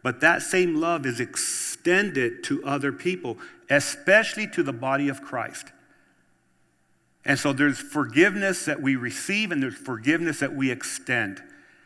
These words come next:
And we have a lot of practice because every person is unique. Every person has a different personality in the, in the church.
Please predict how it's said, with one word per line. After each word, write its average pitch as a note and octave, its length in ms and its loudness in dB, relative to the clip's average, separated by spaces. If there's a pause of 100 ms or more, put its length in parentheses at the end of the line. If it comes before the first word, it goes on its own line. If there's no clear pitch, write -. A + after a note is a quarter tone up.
(460)
And C#3 160 2
we E3+ 60 10
have F3 100 8
a D3+ 60 4
lot E3+ 180 8
of G3 100 0
practice G3+ 640 2
because C#3 420 0
every D#3 240 0
person F#3+ 440 0
is C#3 160 2
unique. C#3 480 0
Every C#3 200 0
person D#3+ 340 -4
has D3 140 -2
a C3+ 60 -4
different C#3 300 -6
personality D3+ 720 -2
in C3 80 -4
the, A#2+ 140 -6
in A#2 160 -8
the A2 80 -10
church. - 500 -2